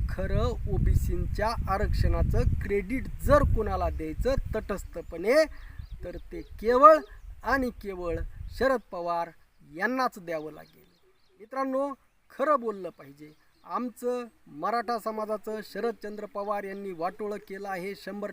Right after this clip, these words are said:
टक्के केलेलं आहे. मी तरी त्यांना कधीही माफ करणार नाही, परंतु तरीही सत्य बोलत आहे की ओबीसींचं भलं करण्यामध्ये, मराठ्यांचं आरक्षण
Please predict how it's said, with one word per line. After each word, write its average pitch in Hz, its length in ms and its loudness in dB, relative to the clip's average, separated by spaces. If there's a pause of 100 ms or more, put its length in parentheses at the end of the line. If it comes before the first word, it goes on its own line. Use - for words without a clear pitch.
टक्के 185 240 -18
केलेलं 180 380 -18
आहे. 175 360 0 (460)
मी 220 200 -6 (100)
तरी 208 140 -8
त्यांना 175 360 -8
कधीही 170 480 -14
माफ 160 420 -8
करणार 160 420 -12
नाही, 170 440 -2 (600)
परंतु 254 380 -4
तरीही 262 680 2 (420)
सत्य 247 300 -4
बोलत 175 360 -10
आहे 190 280 -2
की - 440 -18
ओबीसींचं 202 800 -8
भलं 220 240 -4
करण्यामध्ये, 180 680 -2 (320)
मराठ्यांचं 196 840 -6 (100)
आरक्षण 196 520 -12